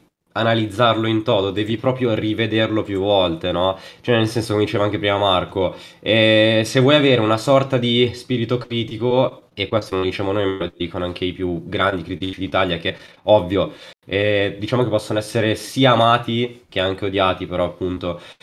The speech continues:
sono comunque rilevanti nel panorama italiano, come appunto Mereghetti, Canova, eccetera, devi ri-, eh,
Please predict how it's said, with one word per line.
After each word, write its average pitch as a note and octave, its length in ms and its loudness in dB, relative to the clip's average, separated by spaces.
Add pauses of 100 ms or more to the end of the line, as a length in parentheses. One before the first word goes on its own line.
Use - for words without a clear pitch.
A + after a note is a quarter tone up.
(160)
sono G2 280 -2
comunque G#2+ 500 0
rilevanti G2+ 680 2 (120)
nel F2+ 140 -2 (720)
panorama G2 380 -2
italiano, G#2 580 -2
come F2+ 160 -8
appunto F2+ 300 -4
Mereghetti, F2 600 -2
Canova, F2+ 400 -2
eccetera, G#2 520 0 (340)
devi B2 580 4
ri-, G2 260 0
eh, G2+ 520 0